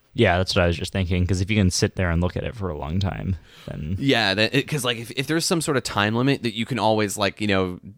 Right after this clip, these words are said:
Speaker 2: have, like, the fallback of, like, "I didn't know what to do."
Speaker 1: Yeah.
Speaker 2: And, like,
Speaker 1: <laughs>
Speaker 2: you know, like, if you're on F two L and someone, like, opens a slot to start a case and you were just kind of like, "Oh, may-, closed slot pass," or something,
Speaker 1: <laughs>
Speaker 2: you know?
Speaker 1: Yeah.
Speaker 2: You,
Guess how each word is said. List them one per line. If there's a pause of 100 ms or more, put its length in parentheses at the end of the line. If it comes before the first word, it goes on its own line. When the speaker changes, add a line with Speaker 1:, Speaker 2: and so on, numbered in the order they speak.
(120)
Speaker 2:
have,
like,
the (300)
fallback
of,
like,
"I
didn't
know
what
to
do." (560)
Speaker 1:
Yeah.
Speaker 2:
And,
like,
Speaker 1:
<laughs>
Speaker 2:
you
know,
like,
if
you're
on
F
two
L
and
someone,
like,
opens
a
slot
to
start
a
case
and
you
were
just
kind
of
like, (120)
"Oh,
may-, (440)
closed
slot
pass,"
or
something,
Speaker 1:
<laughs>
Speaker 2:
you
know? (840)
Speaker 1:
Yeah. (260)
Speaker 2:
You,